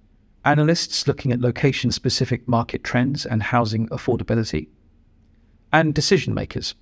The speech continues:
in housing development and regeneration. What other kinds of data do we have? We have thirteen datasets which are publicly accessible on our Use Land and Property Data platform.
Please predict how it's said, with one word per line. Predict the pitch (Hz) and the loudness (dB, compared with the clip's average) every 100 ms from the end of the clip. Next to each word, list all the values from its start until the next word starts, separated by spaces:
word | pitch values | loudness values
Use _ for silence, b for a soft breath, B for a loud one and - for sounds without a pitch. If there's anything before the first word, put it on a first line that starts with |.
| _ | _
in | 123 | -4
housing | 113 135 123 123 | 0 2 2 0
development | 113 113 110 107 107 - | 0 0 0 0 -4 -4
and | 110 107 104 | -2 0 0
regeneration. | 110 110 107 107 113 - - - - _ _ _ _ - - - - - - - _ - - - - _ - - _ - - _ _ _ | 0 0 0 -2 -4 -4 -6 -8 -20 _ _ _ _ -20 -20 -20 -20 -20 -20 -20 _ -20 -20 -20 -20 _ -20 -20 _ -20 -20 _ _ _
What | 202 | 2
other | 202 147 | 4 2
kinds | - 143 120 | 2 2 2
of | 104 | 0
data | 117 - | 0 0
do | 120 113 | -2 0
we | 120 | 0
have? | 156 123 - _ _ _ _ _ _ _ _ _ _ _ _ _ _ _ - | -2 -4 -10 _ _ _ _ _ _ _ _ _ _ _ _ _ _ _ 0
We | |
have | 147 147 - | 4 2 2
thirteen | 185 185 - 180 147 | 2 2 2 0 2
datasets | 135 113 - - - - | 0 -2 -6 -6 -8 -8
which | - - | -6 -4
are | 104 | -4
publicly | - - 147 156 - 139 - | -2 0 0 0 -2 -2 -2
accessible | 127 - 117 123 107 113 - | -4 -2 -2 -2 -2 -4 -2
on | 113 | 2
our | 110 | 2
Use | 110 123 127 | 2 0 0
Land | 123 113 110 | 2 2 0
and | 107 | -2
Property | - 117 - 117 | -2 -2 -2 -2
Data | 113 110 - | -2 -4 -6
platform. | - - - - - | -8 -8 -8 -10 -12